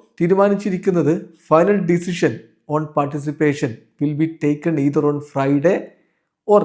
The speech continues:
next Monday. അടുത്ത വെള്ളിയാഴ്ചയോ അല്ലെങ്കിൽ അടുത്ത തിങ്കളാഴ്ചയോ ആണ് ടൂർണമെന്റ് കളിക്കുന്നതിൻ്റെ ഫൈനൽ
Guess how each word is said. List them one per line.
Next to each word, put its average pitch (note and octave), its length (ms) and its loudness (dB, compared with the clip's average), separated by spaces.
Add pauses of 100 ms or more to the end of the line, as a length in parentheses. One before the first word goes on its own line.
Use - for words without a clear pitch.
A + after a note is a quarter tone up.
next A#2+ 260 -10
Monday. F3 280 -14 (200)
അടുത്ത C3+ 320 -6
വെള്ളിയാഴ്ചയോ C#3+ 680 -2 (180)
അല്ലെങ്കിൽ C#3 320 -4
അടുത്ത - 180 -14 (140)
തിങ്കളാഴ്ചയോ F#3+ 680 6 (100)
ആണ് D3 140 -8 (680)
ടൂർണമെന്റ് C#3+ 520 -2
കളിക്കുന്നതിൻ്റെ C3 720 -8 (140)
ഫൈനൽ D3 320 -4